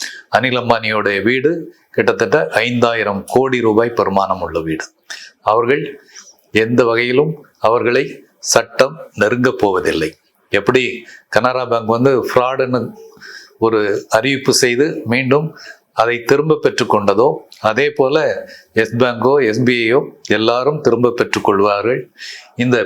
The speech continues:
பெரும் முதலைகள் தொடர்ந்து தப்பித்து விடுவார்கள். இந்தியாவின் பேங்கிங் சிஸ்டம் ஒரு மிக கேவலமான சிஸ்டம். இதை வந்து உண்மையிலே ஒரு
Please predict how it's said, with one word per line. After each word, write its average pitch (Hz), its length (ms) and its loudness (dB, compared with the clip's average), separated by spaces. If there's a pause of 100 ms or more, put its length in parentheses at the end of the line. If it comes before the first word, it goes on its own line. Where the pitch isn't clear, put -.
(100)
பெரும் 151 300 2
முதலைகள் 120 420 0 (420)
தொடர்ந்து 135 500 2 (300)
தப்பித்து 117 400 0
விடுவார்கள். 104 460 0 (640)
இந்தியாவின் 127 500 0 (300)
பேங்கிங் 127 520 0
சிஸ்டம் 127 360 0 (460)
ஒரு 104 140 2 (180)
மிக 113 220 0 (400)
கேவலமான 127 560 0 (140)
சிஸ்டம். - 340 0 (500)
இதை 107 220 2
வந்து 131 160 2 (520)
உண்மையிலே 139 460 2 (840)
ஒரு 101 140 2